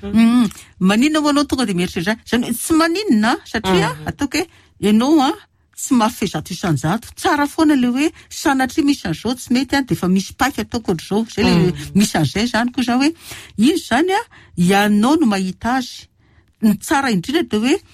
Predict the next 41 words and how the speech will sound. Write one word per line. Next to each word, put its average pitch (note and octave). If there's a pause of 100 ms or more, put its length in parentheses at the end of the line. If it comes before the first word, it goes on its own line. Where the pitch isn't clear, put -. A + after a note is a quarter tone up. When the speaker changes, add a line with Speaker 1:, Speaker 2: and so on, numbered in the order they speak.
(300)
Speaker 2:
ianao A3
izany, E4+
a, G4 (400)
mieritreritra A3
hoe D4+ (220)
raha F#3
afaka, -
ary F3+
izay G#3+
no C4+
antenaina G#3+
ho D#3+
afaka. F#3
Speaker 1:
Mm, C#3
mm. - (200)
Speaker 2:
Fa -
tsara G#3
be D3+
koa C4+
ianao C4+
raha G#3
hoe C#4
efa G#3
misy A3+
atao C#4
hoe D#4+ (520)
zavatra F3
efa G3
miandry G3+
izany A#3
hoe B3+
sanatria. G#3+
Izay G#3+
le A3+
hoe A#3+
mila G3
miomana G3+
amin'ny F3
rehetrarehetra G3
ianao, C4+
a. A4+